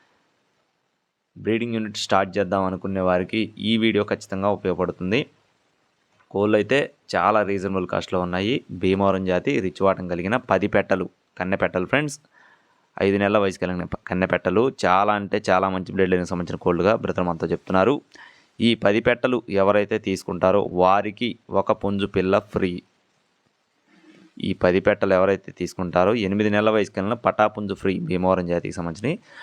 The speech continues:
అంటే ఒక బ్రీడింగ్ యూనిట్ లాగా ఉంటుందన్నమాట మొత్తం సెటప్. చాలా అంటే చాలా బాగుంటుంది. ఈ ఆఫర్ ఎవరు కూడా మిస్ అవ్వద్దు. దయచేసి మీకు ఉపయోగపడినా పడకపోయినా మీ ఫ్రెండ్స్కి ఈ వీడియోని షేర్ చేయండి. మోక్ష ఫార్మ్స్‌కు సంబంధించిన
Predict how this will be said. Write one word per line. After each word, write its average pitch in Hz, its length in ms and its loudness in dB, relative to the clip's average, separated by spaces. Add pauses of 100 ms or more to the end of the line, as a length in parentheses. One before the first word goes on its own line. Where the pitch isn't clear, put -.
(160)
అంటే 95 180 2
ఒక 107 180 2
బ్రీడింగ్ 101 400 0
యూనిట్ 98 220 -2
లాగా 95 300 2
ఉంటుందన్నమాట 90 600 -2
మొత్తం 87 300 -4
సెటప్. 87 380 -2 (140)
చాలా 92 280 2
అంటే 95 200 -4
చాలా 90 300 0
బాగుంటుంది. 87 500 -4 (580)
ఈ - 120 0
ఆఫర్ 98 260 2
ఎవరు 98 200 2
కూడా 98 180 0
మిస్ 90 260 -8
అవ్వద్దు. 92 380 2
దయచేసి 98 560 0 (1040)
మీకు 92 220 -2
ఉపయోగపడినా 95 480 2
పడకపోయినా 95 480 -2
మీ 101 140 -6
ఫ్రెండ్స్కి 92 440 -6
ఈ 92 60 -2
వీడియోని 90 380 0 (120)
షేర్ 87 280 -2
చేయండి. 90 320 -2 (840)
మోక్ష 95 280 0
ఫార్మ్స్‌కు 95 420 -2
సంబంధించిన 92 360 -2